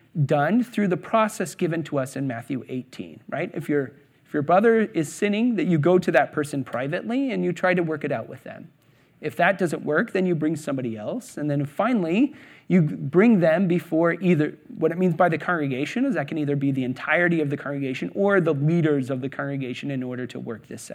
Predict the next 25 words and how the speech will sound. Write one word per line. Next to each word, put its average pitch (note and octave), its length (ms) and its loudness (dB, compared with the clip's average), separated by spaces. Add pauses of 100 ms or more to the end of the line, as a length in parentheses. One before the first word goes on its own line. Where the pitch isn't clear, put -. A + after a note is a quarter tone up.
out. - 100 -14 (1120)
But F3 120 2
the G3+ 80 4
point C#4 420 0
is, D#3 460 -2 (220)
you F3 140 2
have G3+ 260 0
to F3 80 -2
deal F3+ 280 2
with A#2 200 -8
it. - 200 -20 (400)
You E3+ 120 2
can't A#3 320 0
let F#3 280 2
this F#3 160 -4
kind G3 320 0
of D3 200 0 (120)
major E3+ 600 4
sin F3 640 -2
impact A3 460 2
the F3 80 -2
entire C#3 340 -4
community, B2 680 -8 (120)
right? D3 240 -4
It's - 240 -20